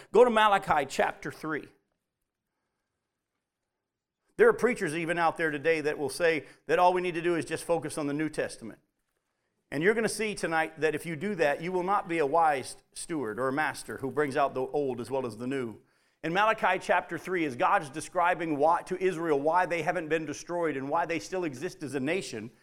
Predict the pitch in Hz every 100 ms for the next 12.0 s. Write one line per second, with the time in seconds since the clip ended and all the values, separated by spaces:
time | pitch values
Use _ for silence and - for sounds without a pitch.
0 | _ _ 202 196 196 196 170 - - 208
1 | 208 131 - _ - 196 208 190 196 -
2 | 226 262 214 180 202 220 202 139 208 208
3 | 202 196 196 - 233 214 156 127 101 -
4 | - _ _ _ _ _ 185 196 202 180
5 | 202 214 196 196 208 175 160 131 143 175
6 | 143 139 - 147 147 170 - - 123 -
7 | 214 139 113 - _ _ _ _ _ _
8 | _ _ _ _ _ _ _ _ 160 226
9 | 208 226 220 226 214 220 220 - 233 262
10 | - - _ _ _ _ _ _ _ _
11 | _ _ 135 165 160 - 185 143 117 -